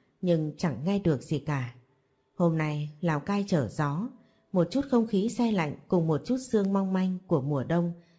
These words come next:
khiến tôi có chút chạnh lòng. Tôi gục mặt xuống cánh tay mình, rồi miên man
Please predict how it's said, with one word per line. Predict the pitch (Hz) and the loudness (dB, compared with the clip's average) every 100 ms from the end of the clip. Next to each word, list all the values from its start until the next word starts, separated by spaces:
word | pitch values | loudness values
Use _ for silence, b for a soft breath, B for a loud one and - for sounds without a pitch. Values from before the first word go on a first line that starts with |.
| B | B
khiến | _ 175 175 175 | _ 0 2 2
tôi | 160 156 151 | 2 2 0
có | 147 185 220 | -2 -2 -4
chút | 269 | -4
chạnh | 269 185 147 | -2 -4 -2
lòng. | 147 131 123 - _ _ _ _ _ _ | -2 -2 -6 -14 _ _ _ _ _ _
Tôi | 233 | 2
gục | 226 165 | 2 0
mặt | 165 156 | 0 -2
xuống | - 175 233 | 0 0 0
cánh | 175 190 | -4 -4
tay | 220 226 | -2 0
mình, | 190 151 131 127 b b b _ | 2 0 -2 -10 b b b _
rồi | 190 170 | 4 4
miên | 190 233 226 | 4 2 2
man | 226 220 | 0 -2